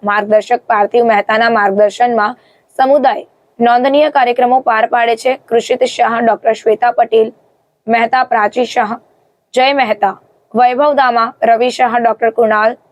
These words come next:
રામટેકે, નરેન્દ્ર ભાનુશાલી, જતેશ ઠક્કર, ગુરપ્રીત કૌર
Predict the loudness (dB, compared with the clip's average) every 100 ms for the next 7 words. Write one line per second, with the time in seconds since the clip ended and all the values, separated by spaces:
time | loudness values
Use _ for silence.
0 | -4 -2 -2 -2 -2 -2 -8 _ 0 0
1 | 2 0 0 0 0 0 0 0 -2 -8
2 | _ _ _ _ -2 0 0 -2 0 -4
3 | 0 0 -2 -8 -2 0 2 0 -2 0
4 | 0 0